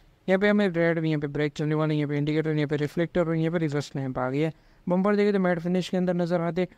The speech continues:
टुक रीफ का sensor हमें इसके अंदर नज़र आने वाला है, जो काफ़ी बढ़िया है। हाई लैंप स्टॉप lamp आ गया और यहाँ पे कुछ ऐसा लगने वाला है इसका look। और यहाँ पे बात करें तो रियर में यहाँ पे spare wheel नज़र आता है, वहाँ पे देखें तो आपको फ्यूल टैंक आ गया और यहाँ पे आ गया आपको इंजन नज़र,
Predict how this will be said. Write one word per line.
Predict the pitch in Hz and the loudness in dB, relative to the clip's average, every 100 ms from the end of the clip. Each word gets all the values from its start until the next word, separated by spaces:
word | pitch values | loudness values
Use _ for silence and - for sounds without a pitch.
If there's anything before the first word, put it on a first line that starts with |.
| _ - | _ 0
टुक | 233 | 2
रीफ | 220 208 | 2 0
का | 208 | 0
sensor | 196 196 190 | -2 0 0
हमें | 185 185 | 2 0
इसके | 175 - | 0 -2
अंदर | 180 175 | 0 0
नज़र | 160 147 147 | 0 -2 -4
आने | 139 139 | -4 -4
वाला | 143 147 | -4 -4
है, | |
जो | 165 | -2
काफ़ी | 175 180 214 | -2 -2 0
बढ़िया | 175 175 185 | 0 0 0
है। | - _ _ - | -4 _ _ -6
हाई | 156 185 | 0 2
लैंप | 220 | 0
स्टॉप | - 202 190 | 0 0 2
lamp | 208 190 | 0 2
आ | 185 | 2
गया | 185 185 | 4 2
और | 180 | 2
यहाँ | 175 | 0
पे | 170 | -2
कुछ | 165 | -4
ऐसा | 170 151 160 | -4 -2 -2
लगने | 156 156 | -2 -2
वाला | 151 | -4
है | 151 | -4
इसका | - - 135 | -6 -8 -4
look। | 143 160 202 - _ _ _ _ | -2 0 -2 -2 _ _ _ _
और | 175 | 0
यहाँ | 175 190 | 2 2
पे | |
बात | 214 202 196 | 2 2 2
करें | 208 | 0
तो | 202 | 2
रियर | 190 160 185 | 0 0 0
में | 190 | 2
यहाँ | 185 180 | 0 0
पे | 180 | -4
spare | - 180 165 | -2 0 0
wheel | 180 170 | 0 0
नज़र | 156 156 | 0 -2
आता | 143 165 | -2 0
है, | 170 233 - _ _ _ - - _ _ | 0 -2 -8 _ _ _ -20 -20 _ _
वहाँ | 175 170 185 | -2 2 2
पे | 202 | 2
देखें | 196 196 190 | 0 0 2
तो | |
आपको | 185 170 185 - - _ | 0 0 -4 -4 -12 _
फ्यूल | 175 180 185 | -2 0 2
टैंक | 185 185 | 2 2
आ | 180 | 2
गया | 175 185 180 | 4 4 4
और | 165 | 2
यहाँ | 165 | 0
पे | 165 | 2
आ | 156 | 0
गया | 160 165 | 2 -2
आपको | 156 180 | -2 -2
इंजन | 160 151 156 | 0 -2 -2
नज़र, | 151 165 | -2 -2